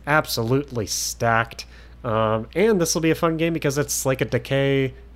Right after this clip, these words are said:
revenge game, kind of, because, of course, Decay was on the Dallas Fuel last year.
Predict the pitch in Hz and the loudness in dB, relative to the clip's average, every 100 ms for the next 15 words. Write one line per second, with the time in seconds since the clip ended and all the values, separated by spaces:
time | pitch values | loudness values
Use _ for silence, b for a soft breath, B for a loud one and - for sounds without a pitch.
0 | - 110 120 120 151 156 165 175 185 - | -8 -2 2 2 2 0 0 0 -2 -2
1 | 180 185 190 196 - 113 107 - - - | 0 2 0 0 -8 -6 -6 -6 -10 -12
2 | - 113 - 110 117 110 110 113 110 107 | -4 -2 -2 -4 -4 -4 -2 -4 -4 -4
3 | 110 - 135 135 135 131 - 135 135 | -4 -4 -4 0 0 -2 -4 -4 -4